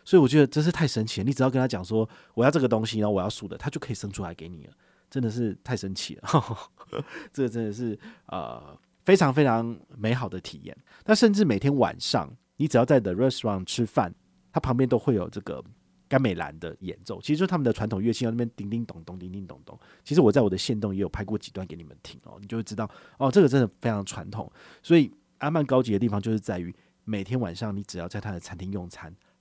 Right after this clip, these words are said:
都有音乐可以听。哦，我之前上一集节目没有讲到，就是在 Kila，他的最后一天居然有一个 live band 现场演奏，而且他唱得超好听。对，我们就会觉得说，呃，有点想要去坐着吃，但是其实那一天我们刚好在那个，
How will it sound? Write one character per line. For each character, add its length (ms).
都 120
有 120
音 180
乐 120
可 140
以 140
听。 160
哦， 80
我 140
之 140
前 360
上 180
一 20
集 120
节 120
目 80
没 120
有 80
讲 180
到， 160
就 100
是 140
在 160
Kila， 380
他 100
的 100
最 140
后 80
一 40
天 140
居 120
然 100
有 80
一 60
个 100
live 220
band 300
现 240
场 200
演 200
奏， 200
而 60
且 60
他 80
唱 140
得 80
超 300
好 260
听。 120
对， 120
我 80
们 120
就 80
会 60
觉 120
得 80
说， 220
呃， 420
有 100
点 120
想 160
要 80
去 320
坐 120
着 120
吃， 260
但 160
是 100
其 140
实 40
那 100
一 40
天 100
我 60
们 80
刚 140
好 100
在 240
那 120
个， 360